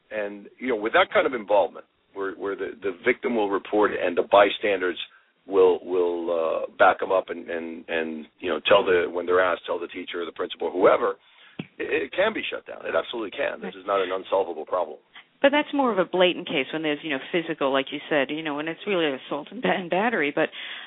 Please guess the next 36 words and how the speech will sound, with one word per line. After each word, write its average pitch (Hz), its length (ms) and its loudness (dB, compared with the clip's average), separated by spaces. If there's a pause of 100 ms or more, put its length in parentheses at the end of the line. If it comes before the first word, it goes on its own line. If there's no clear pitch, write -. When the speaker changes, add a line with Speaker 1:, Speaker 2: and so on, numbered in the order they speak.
(120)
Speaker 2:
um, 208 100 -6
you 233 80 0
know, 214 80 2
oftentimes 214 640 0
it's 170 120 -14 (120)
emotional, 156 680 -2 (440)
and 170 280 0
these 156 180 -6
children 196 340 0
are 143 80 -4 (120)
tormented. 156 640 -4 (340)
And, 185 160 0
you 190 60 -4
know, 180 160 2
th- 156 140 -6
Speaker 1:
Yeah. 175 120 2
Speaker 2:
that's 233 240 0
really, 185 420 -2
like, - 320 -8
where 170 300 2
I 147 100 2
think 175 220 -2
that 160 160 0 (320)
the 151 80 2
line 147 440 2
has 160 240 0
to 139 60 -12
be 131 120 -8
drawn. 185 340 -6
I - 20 -4
mean, 139 160 -4
you 151 120 -4
know, 143 120 -6
how 170 160 2
can 180 280 -6
you, 165 320 0